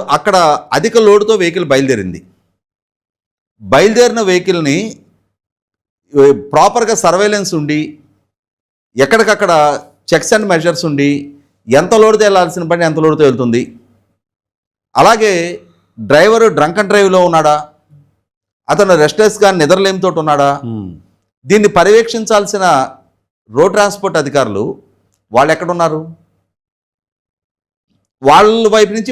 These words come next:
Speaker 1: పర్యవేక్షణ లేదు.
Speaker 2: మ్మ్.
Speaker 1: ఒకటి క్రషర్ యజమాని తప్పు చేశాడు, లారీ యజమాని తప్పు చేశాడు, లారీ డ్రైవర్ తప్పు చేశాడు,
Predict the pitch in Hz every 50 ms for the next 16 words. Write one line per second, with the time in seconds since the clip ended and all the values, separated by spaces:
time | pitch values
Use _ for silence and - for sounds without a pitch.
0 | 202 214 190 190 190 180 185 - 160 131 110 98 87 - - _ 131 127 120 107
1 | 95 92 87 85 - _ _ _ _ _ _ _ _ _ _ _ _ _ _ _
2 | _ _ _ _ _ _ 123 147 175 220 196 - - - - 151 156 - 214 202
3 | 208 202 202 208 208 202 202 208 190 208 208 208 202 208 220 214 214 226 269 254
4 | - _ _ _ _ _ _ _ _ _ _ _ _ _ _ _ 104 104 120 151
5 | 190 202 196 190 190 202 214 214 185 214 202 180 202 202 208 202 208 208 208 208
6 | 214 220 - _ _ _ _ _ _ 113 117 135 170 208 220 180 139 143 147 185
7 | 214 220 - 220 208 196 202 208 208 202 214 208 202 214